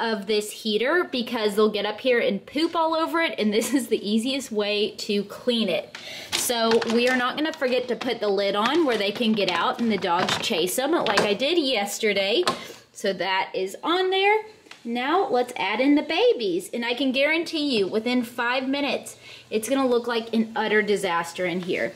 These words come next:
And you're not allowed to be in here. Come on, get out. Y'all are too crazy around the chickens. I figured I could show you each baby as I put 'em back in. So this is baby number one,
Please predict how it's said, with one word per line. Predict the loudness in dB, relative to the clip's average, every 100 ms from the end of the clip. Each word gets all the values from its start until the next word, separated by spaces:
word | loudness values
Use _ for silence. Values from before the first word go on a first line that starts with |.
| -12 -20 -6
And | 0 2
you're | 2
not | 2 0
allowed | 0 -2
to | -2
be | -2 2
in | 2
here. | 4 0
Come | 0 0
on, | 0 -2 -4
get | -2
out. | 0 0 -4 -16 -20 -20 -8
Y'all | -2 0
are | 0
too | -2 0 0
crazy | -2 -4 0 0 2 0 0
around | 0 0
the | -4
chickens. | -2 -4 -4 -8 -10 -14 -14 -14 -6
I | -2
figured | 0 2 4
I | 4
could | 2 0
show | 4
you | 6 6 4
each | 2 2 0 2
baby | 2 4 2 2
as | 4 2 2
I | 2
put | 0 2 4
'em | 6
back | 6 4 2
in. | 2 2 2
So | 0 2
this | 4 2
is | 0
baby | 0 2 4 4
number | 6 6 6
one, | 6 6 6 4 2